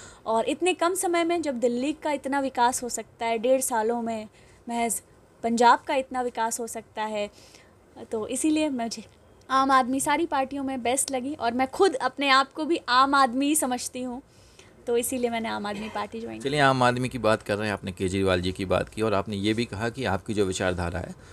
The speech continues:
Speaker 2: वो आम आदमी की विचारधारा से, पार्टी की विचारधारा से मिलती है।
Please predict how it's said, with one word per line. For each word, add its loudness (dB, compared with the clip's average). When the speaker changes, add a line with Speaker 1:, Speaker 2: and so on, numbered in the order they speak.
Speaker 2:
वो 2
आम 4
आदमी 2
की -6
विचारधारा -2
से, -6
पार्टी -2
की -8
विचारधारा -2
से -4
मिलती -4
है। -8